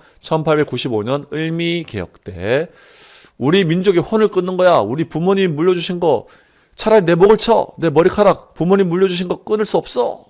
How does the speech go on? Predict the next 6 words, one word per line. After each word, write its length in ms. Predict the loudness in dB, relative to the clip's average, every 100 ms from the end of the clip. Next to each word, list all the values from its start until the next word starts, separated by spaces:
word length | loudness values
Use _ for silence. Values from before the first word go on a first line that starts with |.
| -16 -4
라는 760 | -2 -2 -4 -6 -4 -4 -8 -12 _ _ -12
반발이 460 | -10 -6 -6 -6
있었다고 360 | -10 -14 -12 -12
합니다. 320 | -12 -14 -16 -20 _ -14
이게 300 | -2 0 0 2
을미의병으로 1200 | 4 4 4 0 0 -2 -2 -2 -2 -4 -6